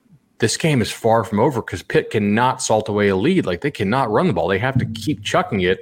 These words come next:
And it's like, "Oh, no, they're gonna try to run. This is not good. Like, just please keep chucking the ball with, with Kenny Pickett." Um, you know, I, I, I don't wanna steal, I don't wanna steal the Brennan Armstrong answer. Um,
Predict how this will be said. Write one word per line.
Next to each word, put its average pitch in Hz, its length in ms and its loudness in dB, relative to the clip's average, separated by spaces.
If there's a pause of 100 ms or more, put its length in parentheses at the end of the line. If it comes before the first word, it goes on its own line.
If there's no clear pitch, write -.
And 101 60 -12
it's 95 100 -14
like, 95 80 -10
"Oh, 92 100 0
no, 90 120 0
they're 87 120 2
gonna 87 140 0
try 90 220 -4
to 80 80 -2
run. 82 240 -2
This 82 160 -12
is 92 80 -14
not 87 180 -12
good. 85 240 -2
Like, - 80 -8
just - 240 -8
please 127 240 0
keep 104 180 -4
chucking 98 280 -4
the 90 60 -6
ball 92 420 0 (420)
with, - 260 -4
with 98 220 0
Kenny 92 200 0
Pickett." 135 380 -2 (120)
Um, 82 400 -6 (840)
you - 80 -6
know, 95 80 0
I, 98 220 2
I, - 100 -2
I - 20 0
don't 95 120 0
wanna 90 120 0
steal, 90 480 0 (720)
I - 60 -16
don't 120 100 2
wanna 110 80 2
steal 120 160 2
the 107 80 4
Brennan 95 220 2
Armstrong 95 480 0
answer. 87 480 -4
Um, 87 420 -2